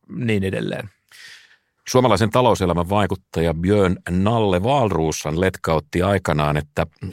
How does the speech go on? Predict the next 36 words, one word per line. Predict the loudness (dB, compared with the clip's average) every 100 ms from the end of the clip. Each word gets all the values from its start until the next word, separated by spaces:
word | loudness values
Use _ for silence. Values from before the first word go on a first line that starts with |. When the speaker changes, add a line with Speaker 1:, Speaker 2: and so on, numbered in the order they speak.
| -2
Speaker 2:
vapaa-aika | 0 2 2 2 0 0
on | 0
ainoa | 0 0 -2 -4 -2
asia, | 0 0
jota | 0 0
yhteiskunta | -2 -2 -2 -6 -4 -6 -4
ei | -2 0
ole | 0
huomannut | 0 0 -2 -4 -2
verottaa. | 0 2 0 _ _ -2 -2 -4 -12 -20 -20 -20 -20 -10
Ja | -2 0 0 -2
jo-, | 0 -2 0
jos | 0 0
sitä | -2 -4 -2
verotettaisiin, | 0 0 0 -2 -4 -2 0 0 -4 -6
niin | -4
sillä | -2 0
olisi | 0 0
tietysti | -4 -2
seurauksia. | 0 2 2 0 -2
Ihmiset | 0 0 -2 -4
tekis | -6 -6 -4
vähemmän | 0 2 2 0
talkoita, | 0 0 0 -2 -2 -2 -6 -6 -14 -6
ne | -2
tekis, | -2 -2 -2 -4 -6
ö, | -2 0 0 -4 -2
enemmän | 2 2 2 0 -2 -4
palkkatöitä. | 0 0 -2 -4 -2 -2 -6 -10
Oot | -6 -6
sä | -4 -6 -8 -16 -4
Nallen | 0 0 0
kanssa | -4 -4
tästä | -8 -6
samaa | -2 0 0
mieltä? | -2 -4 -6